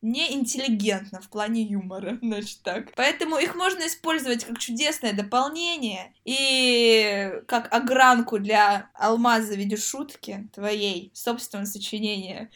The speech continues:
Но, как бы, используя исклю-, исключительно баяны, это баяны, <laughs> короче, вот. Поэтому сначала мне показалось сложно, потому что, мне кажется, я бы не смогла так. А потом я подумала, а как жить вообще без юмора?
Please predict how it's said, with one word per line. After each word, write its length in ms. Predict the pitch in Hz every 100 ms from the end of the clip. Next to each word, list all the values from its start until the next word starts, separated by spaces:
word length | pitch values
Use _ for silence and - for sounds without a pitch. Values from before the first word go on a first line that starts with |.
| -
Но, 920 | 214 233 247 269 294 285 269 254 226 180 - - 220
как 200 | 262 240
бы, 120 | 240
используя 340 | 254 - 320 262
исклю-, 240 | - 240
исключительно 600 | 254 - 254 311 - 233
баяны, 680 | 220 226 262 330 349 220 196 - _ -
это 240 | 320 -
баяны, 520 | 226 220 240 220 220 381 -
<laughs> 200 | 285 -
короче, 680 | 285 254 277 262 269 - - - -
вот. 460 | - 269 254 247 233 - -
Поэтому 440 | 240 240 262 254
сначала 320 | 247 254 277 285
мне 140 | 240
показалось 320 | 240 233 233
сложно, 360 | 233 202 196 202
потому 180 | - 214
что, 160 | 220 220
мне 100 | 226
кажется, 280 | 240 247 220
я 120 | 220
бы 380 | 220 208 - - -
не 140 | 220
смогла 520 | 220 226 220 214 202 185
так. 240 | - - -
А 80 |
потом 300 | 240 214 311
я 60 | 277
подумала, 540 | 240 214 202 196 185 -
а 80 | 214
как 260 | 294 339
жить 180 | 269 233
вообще 280 | 226 220 254
без 240 | 208 208
юмора? 500 | 208 220 202 190 196